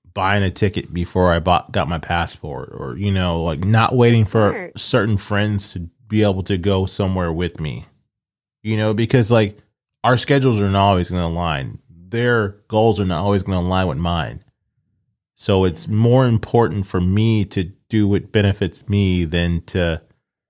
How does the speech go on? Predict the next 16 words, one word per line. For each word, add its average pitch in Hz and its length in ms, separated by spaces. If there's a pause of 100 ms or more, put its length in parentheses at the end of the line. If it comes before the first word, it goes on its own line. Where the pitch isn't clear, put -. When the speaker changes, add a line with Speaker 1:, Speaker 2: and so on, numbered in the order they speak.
(320)
Speaker 1:
have 98 500
somebody, 92 420
you 85 260
know, 76 140
tagging 87 340
along 78 560
just - 220
for 87 180
some 82 200
kind 82 180
of 76 80
comfort, - 480 (1120)
Speaker 2:
Mm-hmm. 156 500
Speaker 1:
you 175 80
know? 156 340 (800)
So, 76 380